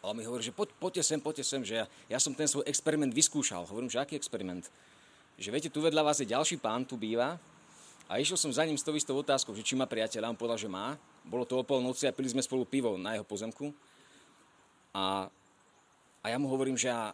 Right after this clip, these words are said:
ako sa volá ten váš priateľ?“ Tak mi povedal, že ako sa volá. „A máte na neho číslo?“ No, že mám na neho číslo.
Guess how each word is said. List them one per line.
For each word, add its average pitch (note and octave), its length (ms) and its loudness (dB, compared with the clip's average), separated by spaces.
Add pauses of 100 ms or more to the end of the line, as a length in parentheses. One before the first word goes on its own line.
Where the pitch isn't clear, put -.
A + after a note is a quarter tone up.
(140)
ako - 160 -2
sa F3 160 4
volá D3 160 4
ten B2 80 0
váš A2 160 0
priateľ?“ G#2+ 320 0
Tak G2 80 -4
mi - 80 -12
povedal, C3 400 2
že A#2+ 80 -2
ako G2+ 160 -4
sa F#2 160 0
volá. B2+ 400 0 (320)
„A F#2 80 -2
máte B2 240 0
na D3+ 80 0
neho D3 160 2
číslo?“ B2+ 400 2
No, C#3 80 -2
že F#3 80 -2
mám B3+ 160 2
na E3 80 2
neho G#2+ 160 0
číslo. G2 400 -2